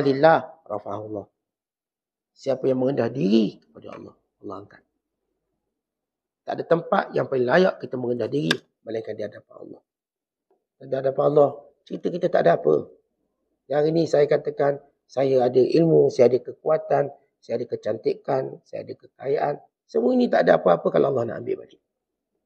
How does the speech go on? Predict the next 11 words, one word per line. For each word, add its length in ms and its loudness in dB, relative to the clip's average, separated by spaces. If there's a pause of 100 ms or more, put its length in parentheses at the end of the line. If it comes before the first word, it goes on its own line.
(520)
Allah 320 4
boleh 160 4
ambil 240 4
sekelip 360 -8
mata. 280 -12 (480)
Bahkan 320 4
lebih 160 -2
cepat 320 0
pada 120 -4
sekelip 280 -10
mata. 240 -20